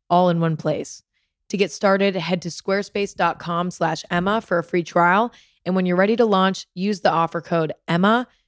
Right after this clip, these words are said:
to save ten percent off your first purchase of a website or domain. Um, oh my God. Okay. I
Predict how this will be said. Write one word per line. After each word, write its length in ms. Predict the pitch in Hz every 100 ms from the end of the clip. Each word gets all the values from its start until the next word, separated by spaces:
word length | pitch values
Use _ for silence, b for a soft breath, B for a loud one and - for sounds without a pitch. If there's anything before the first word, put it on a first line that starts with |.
| _ -
to 100 | 185
save 280 | 190 175 156
ten 240 | - 220
percent 380 | 247 226 214 190
off 300 | 165 160 - 160
your 160 | 165
first 400 | - 185 202 -
purchase 480 | 175 160 156 156 - _ -
of 100 | 180
a 60 | 170
website 500 | 170 165 - 175 170 -
or 160 | 160
domain. 420 | 160 156 151 - - _ _ _ _ _ _ _ _ _ _ _ _ _ _ _
Um, 580 | 202 196 190 180 170 170 _ _ _ _ -
oh 60 | 202
my 120 | 208
God. 380 | 180 170 208 208 _
Okay. 300 | 196 190 - - _ _ _ _ _ _ _ _ _ _ _ _
I 680 | 202 196 202 226 262 277 -